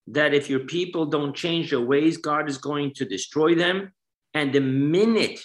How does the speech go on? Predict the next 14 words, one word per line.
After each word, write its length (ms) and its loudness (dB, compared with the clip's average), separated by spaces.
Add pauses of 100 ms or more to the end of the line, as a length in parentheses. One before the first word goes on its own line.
(420)
the 80 4
king 360 -2
hears 460 0
this, 240 4
he 140 -4
gets 300 -2
off 240 0
his 200 -4
throne, 380 -2
puts 420 -4
ashes, 640 0
rents 260 -2
his 140 -6
garment, 640 0